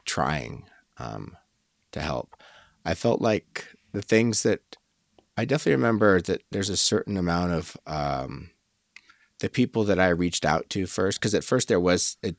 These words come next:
it's, it might not be, like, when you, I, I have a hard time responding to all the text messages that I get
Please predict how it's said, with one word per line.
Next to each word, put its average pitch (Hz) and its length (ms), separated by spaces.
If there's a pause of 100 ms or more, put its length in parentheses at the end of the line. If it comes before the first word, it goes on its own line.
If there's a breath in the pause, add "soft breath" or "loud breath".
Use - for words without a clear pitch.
it's, - 340
it 107 140
might 107 220
not 104 200
be, 87 180 (100)
like, 82 220 (220)
when 95 180
you, 95 100 (520)
I, 92 340 (100)
I 131 120
have 110 140
a 85 80
hard 90 240
time 80 400
responding 76 580
to 71 100
all 71 200
the 69 160 (1120)
text - 260
messages 65 460
that 71 120
I 67 120
get 69 260